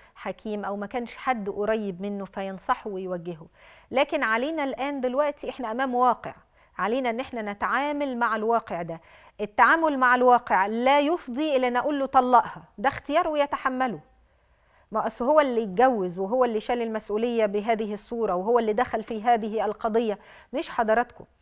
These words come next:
يعني هو حي-، لابد في التعامل مع هذا الواقع إحنا بالعكس نقف جنبه ونساعده عشان ما يطفش ويعمل حاجة تانية زي اللي عملها دي،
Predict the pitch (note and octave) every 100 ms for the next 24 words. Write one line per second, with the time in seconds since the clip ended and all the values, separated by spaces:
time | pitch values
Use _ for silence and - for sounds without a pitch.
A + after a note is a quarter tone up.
0 | _ - G3+ G#3 C#4+ C#4 B3+ G#3+ B3 C4
1 | C4+ A#3+ G#3 - - A3+ - A3+ D4+ C4
2 | A#3 A#3 C#4 A#3+ A#3 C4 C#4 C4 - -
3 | - - _ - - B3+ A#3 C4 E4+ -
4 | A#3 C#4 A#3 G3+ B3+ A#3 F#3+ G3+ G#3 -
5 | D4+ D4 B3+ A#3 A3+ D#4 D4 A#3+ G#3+ A#3
6 | A3+ - F4+ - - B3+ D4 C#4+ B3+ -
7 | D4+ C4 D4+ D4 A3+ A#3 A#3 A3+ B3+ C4
8 | G3 E3+